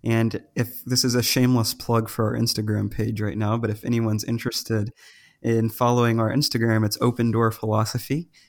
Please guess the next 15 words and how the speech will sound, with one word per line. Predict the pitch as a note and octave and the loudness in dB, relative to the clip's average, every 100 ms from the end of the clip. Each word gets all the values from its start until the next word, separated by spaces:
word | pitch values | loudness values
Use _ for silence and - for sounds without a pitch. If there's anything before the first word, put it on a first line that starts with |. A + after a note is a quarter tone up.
| - | -8
just | A2 - | -4 -2
like | A2+ | -2
the | A2 | -2
name | A2 G#2+ | 0 0
of | |
this | G#2+ - | -4 -6
podcast. | - G#2+ G#2 G#2+ A2 | -6 -4 -4 -4 -4
So | - A2 G#2 | -4 -4 -4
you | A#2+ | -4
should | A2 A2+ | -6 -6
totally | - B2 A2+ | -2 2 2
give | G#2+ A2 | 2 2
us | A2 | 0
a | - | -6
follow | - B2 A#2 A2 A2 | 0 2 4 0 -4